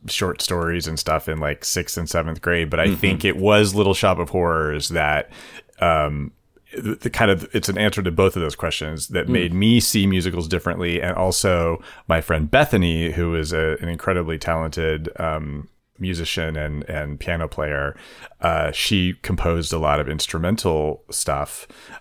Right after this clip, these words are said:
Speaker 1: uh, at that time. And we decided we were gonna write a musical together, which, re-, which featured a refrigerator repairman <laughs> as the main character, who was basically Seymour, and a not too bright, not too confident girl who was basically Audrey.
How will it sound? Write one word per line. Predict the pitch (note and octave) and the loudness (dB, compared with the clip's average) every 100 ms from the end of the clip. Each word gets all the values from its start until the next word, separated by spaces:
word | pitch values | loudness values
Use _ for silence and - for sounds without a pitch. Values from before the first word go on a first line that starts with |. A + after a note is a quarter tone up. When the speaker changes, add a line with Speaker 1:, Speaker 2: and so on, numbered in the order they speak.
| - | -4
Speaker 1:
uh, | F2 D#2+ | -2 -2
at | D#2 | -2
that | D#2 D2+ | 0 -2
time. | - F2 D#2 D2+ D2 - | -2 -2 0 -2 -4 -2
And | F2 E2+ E2 | -2 -2 -2
we | F2+ F#2+ G2 G2 | 0 2 2 2
decided | F#2 - E2+ D#2+ | 0 2 0 0
we | E2 | -2
were | F2+ F#2 | -2 0
gonna | F2 | 0
write | D#2 D#2 | 0 0
a | |
musical | D#2 E2 E2 E2 | 0 -2 -2 -4
together, | - D#2+ D#2 D#2 D2+ | -4 -2 0 0 -2
which, | E2 D#2 | -4 -4
re-, | E2+ - - | -8 -10 -6
which | F2 - | -6 -2
featured | G2+ F#2 G2+ F2+ - | 0 2 2 2 2
a | F2 E2+ D2+ | 0 0 0
refrigerator | E2 - G#2 A2 B2 A2 A#2 C3+ | -4 0 2 4 6 6 6 4
repairman | D#3 - E2+ C#2+ C#2 C#2 F2 C3+ - - - | 2 2 2 0 0 -2 -2 -2 -6 -2 0
<laughs> | G2+ - - | 0 -2 0
as | F2 F2 - | 2 4 4
the | F#2 | 4
main | F2+ F#2+ G#2 | 4 4 2
character, | - E2+ E2 F#2 F2+ | 4 4 4 0 2
who | F#2+ | 4
was | F2+ F#2 | 4 2
basically | F2 E2 G#2 G#2+ A#2+ | 2 2 0 0 0
Seymour, | - F2+ D#2 D2+ D#2+ - | 2 2 2 2 2 2
and | F2+ E2+ | 2 2
a | |
not | E2 E2+ - | 2 2 2
too | - G2 | 0 0
bright, | E2+ D#2+ D#2+ | 2 2 2
not | E2 D2 | -2 -2
too | - | -6
confident | - - E2+ - C#3+ | -4 -2 -2 0 -2
girl | E3 F#2 D#2+ B2 G#3 - | 4 4 6 4 2 -2
who | F2+ | 0
was | E2+ | 0
basically | D2+ D#2+ D#2 G#2 C#3+ | 0 0 0 -2 0
Audrey. | F2 D#2+ D#2+ D2+ G2 | 0 0 -2 -2 -4